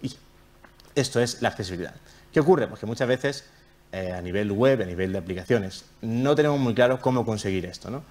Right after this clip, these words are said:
Yo en esta charla no voy a hablar exactamente de cómo conseguirlo, porque no me daría tiempo. Eh, me voy a centrar más en el tema de cómo hacer test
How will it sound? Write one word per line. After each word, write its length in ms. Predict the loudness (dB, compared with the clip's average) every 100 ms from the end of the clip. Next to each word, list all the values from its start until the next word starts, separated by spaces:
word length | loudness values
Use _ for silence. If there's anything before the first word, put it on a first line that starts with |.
| -20 -20 -20 -20 -18 -18 -4
Yo 140 | 4 4
en 80 |
esta 160 | 4 2
charla 240 | 4 2
no 100 | 2
voy 160 | 2 2
a 40 |
hablar 220 | 4 2 2
exactamente 500 | -2 -4 -4 0 0
de 120 | 0
cómo 320 | 0 2 2
conseguirlo, 680 | 0 0 2 4 4 2 -4 -12 _ _
porque 420 | -4 0 0 0 -2 -8 -16 -20 _ -20 _ _ _ -6
no 80 | 0
me 60 |
daría 240 | 2 4 2
tiempo. 340 | 2 0 -4 -8 -20 -20 -6
Eh, 100 | 2
me 40 |
voy 80 | 2
a 60 |
centrar 240 | 2 2 2
más 200 | 2 0
en 100 | 0
el 100 | 0
tema 240 | 2 0
de 320 | 0 2 2 0 -14 _
cómo 240 | 0 2
hacer 320 | 2 2 0 -2 -16 _ _ -20 -2
test 260 | 0 0